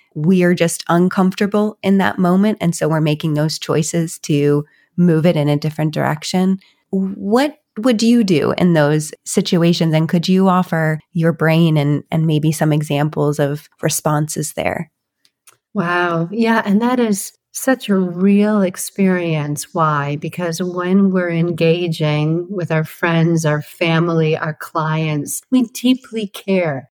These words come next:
Speaker 2: We're go-, we're in a caring, helping profession because we want to help other people who are challenged. And in our own personal lives,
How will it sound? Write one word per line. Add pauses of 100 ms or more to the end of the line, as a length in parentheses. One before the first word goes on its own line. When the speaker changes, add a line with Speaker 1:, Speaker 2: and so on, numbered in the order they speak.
Speaker 2:
We're
go-,
we're
in
a (120)
caring,
helping
profession
because
we
want
to
help
other
people (140)
who
are
challenged. (220)
And
in
our
own
personal
lives,